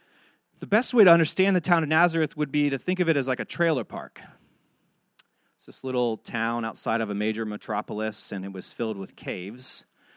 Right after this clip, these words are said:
sort of the ancient equivalent of trailers. They were cheap. Some of them were a little bit more furnished and nice, but many of them were nothing more than primitive caves.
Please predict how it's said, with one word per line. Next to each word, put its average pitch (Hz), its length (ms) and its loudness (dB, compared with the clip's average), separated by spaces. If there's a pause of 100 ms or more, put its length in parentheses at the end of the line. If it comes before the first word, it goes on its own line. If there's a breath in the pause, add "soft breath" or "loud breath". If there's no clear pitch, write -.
(280 soft breath)
sort - 160 -8
of - 40 -10
the 98 120 -4
ancient 107 320 -4
equivalent 95 680 -4
of 85 220 -6
trailers. 101 760 -4 (140)
They 107 100 -8
were 95 120 -6
cheap. - 440 -6 (440)
Some 240 200 0
of 240 80 0
them 170 200 2
were 151 180 4
a 143 60 4
little 175 200 6
bit 151 160 2
more 135 160 -2
furnished 139 500 -2
and 131 100 -4
nice, 127 300 -2
but 135 140 -8
many 151 200 2
of 156 80 2
them 139 180 0
were 135 100 0
nothing 139 420 -2
more 127 260 2
than 139 180 -2
primitive 135 500 -2
caves. 117 640 -4